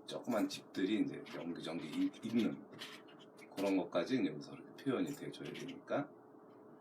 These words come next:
적절하게 좀 밝고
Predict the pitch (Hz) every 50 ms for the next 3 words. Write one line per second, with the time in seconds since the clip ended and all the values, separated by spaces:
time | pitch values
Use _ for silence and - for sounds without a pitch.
0 | - - - - - - - - - - - - - - - 82 82 80 - 73
1 | 73 69 - - - 135 - - - - - - - 285 - - - 90 87 -
2 | - - 208 240 285 - 147